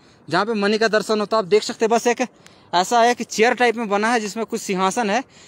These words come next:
जिसमें कुछ आपको बैठने जैसा है। हो सकता है भोलेनाथ का यहाँ पर प्रकोप है,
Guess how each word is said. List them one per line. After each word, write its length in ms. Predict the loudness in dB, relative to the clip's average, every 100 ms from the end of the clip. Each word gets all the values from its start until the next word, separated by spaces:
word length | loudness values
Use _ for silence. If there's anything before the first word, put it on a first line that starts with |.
| _
जिसमें 180 | -8 -4
कुछ 140 | -2 -2
आपको 200 | -2 -4
बैठने 380 | 0 0 0 -2
जैसा 220 | -2 0
है। 180 | 0 0 -6 _ -2
हो 120 | 2 2
सकता 220 | 2 0
है 60 |
भोलेनाथ 320 | 2 0 0 0
का 120 | 2
यहाँ 140 | 2
पर 100 | 0 -2
प्रकोप 380 | -4 0 2 2
है, 160 | 0